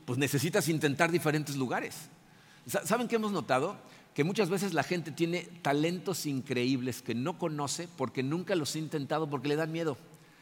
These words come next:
Se le antojan, pero le dan miedo y entonces no lo hacen. Tenemos un montón de testimonios, ¿eh? De gente que la primera vez que le dijimos, "Pues, por, por, dirige un grupo o da esta clase". "No, ¿cómo crees? Yo no".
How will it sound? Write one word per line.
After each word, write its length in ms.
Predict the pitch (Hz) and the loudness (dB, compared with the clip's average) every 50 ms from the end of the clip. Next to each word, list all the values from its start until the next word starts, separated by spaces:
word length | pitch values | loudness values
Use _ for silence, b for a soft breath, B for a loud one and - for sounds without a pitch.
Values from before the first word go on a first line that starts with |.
| B B B | B B B
Se 140 | - - 147 | 2 6 8
le 120 | 143 143 | 8 8
antojan, 580 | 147 143 135 - 247 247 - 233 175 131 113 104 - - - - - - - - - - - - _ _ _ _ - | 6 6 6 6 6 8 8 6 2 2 0 -6 -8 -16 -20 -20 -20 -20 -20 -20 -20 -20 -20 -20 _ _ _ _ 2
pero 160 | 165 147 147 | 6 6 8
le 100 | 151 160 | 8 8
dan 200 | 175 190 202 214 | 6 6 4 4
miedo 320 | 208 202 190 180 190 208 | 2 4 4 4 4 4
y 80 | 196 160 | 2 2
entonces 600 | 143 131 - 160 160 135 180 190 - - - - - - - - - - - | 0 2 2 0 0 2 0 -2 -2 -2 -8 -12 -16 -20 -20 -20 -20 -8 0
no 120 | 131 165 | 2 4
lo 120 | 180 185 202 | 6 8 6
hacen. 220 | 214 165 175 143 | 6 4 2 0
Tenemos 300 | - - 190 226 247 202 | 0 0 0 0 -2 -2
un 80 | 262 277 | -4 0
montón 420 | 262 220 185 175 - 233 254 277 | 0 0 0 2 2 2 4 4
de 80 | 247 220 | 4 2
testimonios, 640 | - 175 160 - - 135 156 196 185 139 113 - | 2 0 -4 -2 -4 -4 -4 -2 -4 -4 -6 -6
¿eh? 140 | 120 147 - B B B B B B B B B B | -8 -10 -10 B B B B B B B B B B
De 120 | - 135 | 2 2
gente 320 | 143 - 196 196 180 - 160 | 4 6 4 4 4 0 2
que 120 | 143 156 | 4 4
la 120 | 143 139 117 | 4 4 4
primera 200 | 131 147 170 190 | 4 2 4 4
vez 120 | 202 - | 2 4
que 60 | - | 2
le 60 | 156 | 2
dijimos, 240 | 139 165 170 160 - | 2 2 0 -2 -4
"Pues, 200 | - - 117 - 143 - | -6 -6 -6 -6 -6 -6
por, 160 | - 101 - | -6 -8 -8
por, 300 | - - 110 120 113 120 135 | -8 -12 -10 -10 -8 -8 -2
dirige 300 | 120 135 160 180 - 226 | -2 -2 -2 -2 -6 -6
un 80 | 208 | -4
grupo 280 | 175 185 208 - 196 143 | -4 -4 -6 -4 -2 -2
o 80 | 117 95 | -2 0
da 100 | 131 170 | -2 -2
esta 180 | 175 - 196 | -2 -4 -6
clase". 180 | - 180 156 110 | -6 -4 -4 -2
"No, 260 | 120 180 233 254 254 | -2 0 0 0 0
¿cómo 200 | 220 240 254 233 | 0 -2 -4 -4
crees? 240 | - 214 247 254 208 | -2 -2 -2 -2 0
Yo 180 | 190 226 247 254 | 0 -2 -2 -2
no". 60 | 233 | -2